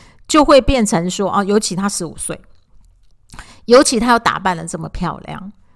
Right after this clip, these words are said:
他就会很容易变成，呃，别人，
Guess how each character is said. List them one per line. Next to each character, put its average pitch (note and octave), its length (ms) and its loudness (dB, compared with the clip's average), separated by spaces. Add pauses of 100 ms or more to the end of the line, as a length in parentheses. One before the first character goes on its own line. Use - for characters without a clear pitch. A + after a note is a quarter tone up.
(140)
他 F4+ 140 2
就 F#4+ 200 4
会 A#3 440 2
很 F#3 440 2
容 F3+ 300 0
易 A3 300 -4
变 G3+ 340 -4
成， E3 380 -6 (600)
呃， F#3 160 -4
别 G3 300 -2
人， F#3+ 580 -4